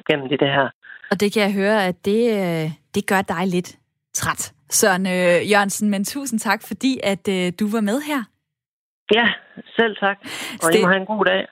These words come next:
Speaker 2: I lige måde. Og, øh, stiller af et, øh, borgerforslag om at kunne til- eller fravælge betaling til, øh, kongehuset over skatten. Det kan være, at alle dem, der skriver på S M S'en lige nu, som er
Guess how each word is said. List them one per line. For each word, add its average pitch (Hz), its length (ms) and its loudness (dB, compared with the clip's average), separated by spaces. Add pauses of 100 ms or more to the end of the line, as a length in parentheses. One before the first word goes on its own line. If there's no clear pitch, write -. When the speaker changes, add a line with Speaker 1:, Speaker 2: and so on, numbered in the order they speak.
Speaker 2:
I 190 100 0
lige 202 180 2
måde. 202 480 0
Og, 180 320 2
øh, 180 60 0
stiller 226 420 0
af 202 280 0
et, 190 240 -2
øh, 170 360 0
borgerforslag 247 920 -2
om 247 160 2
at 247 120 0
kunne 262 220 -2 (320)
til- 330 340 0
eller 262 240 2
fravælge 240 880 0 (360)
betaling 220 640 0
til, 185 360 2
øh, 180 60 0
kongehuset 202 720 0
over 196 200 0
skatten. 190 400 -2
Det 220 100 -2
kan 233 100 -2
være, 247 160 2
at 254 80 0
alle 262 160 0
dem, 269 120 0
der 269 80 0
skriver 254 240 -2
på 214 180 0
S 214 100 -4
M 208 60 2
S'en 226 160 0
lige 247 200 2
nu, 220 180 0
som 214 220 -2
er 190 140 0